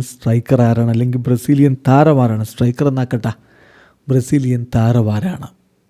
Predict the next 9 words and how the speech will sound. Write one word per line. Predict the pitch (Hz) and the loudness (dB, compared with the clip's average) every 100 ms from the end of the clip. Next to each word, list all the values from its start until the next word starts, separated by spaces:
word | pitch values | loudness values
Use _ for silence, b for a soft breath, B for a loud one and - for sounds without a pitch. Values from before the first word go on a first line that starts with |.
| _ _ - | _ _ -2
നിലവിൽ | 135 151 147 139 | 2 4 4 4
ഈ | 147 | 2
സീസണിൽ | 151 147 - 135 120 127 b b b b b b | 2 2 2 0 0 -2 b b b b b b
ഇപ്പോൾ | 180 190 151 131 - - | 2 4 4 2 -4 0
ഇന്നലെ | 156 175 151 135 | 4 6 6 6
റയൽ | 143 165 139 | 6 4 2
ബെറ്റീസുമായിട്ട് | 139 165 147 - 113 107 110 110 127 | 0 0 0 0 2 2 2 2 4
യൂറോപ്പ | 127 151 143 139 120 | 6 4 2 2 2
ലീഗിലെ | 117 113 123 | 0 0 0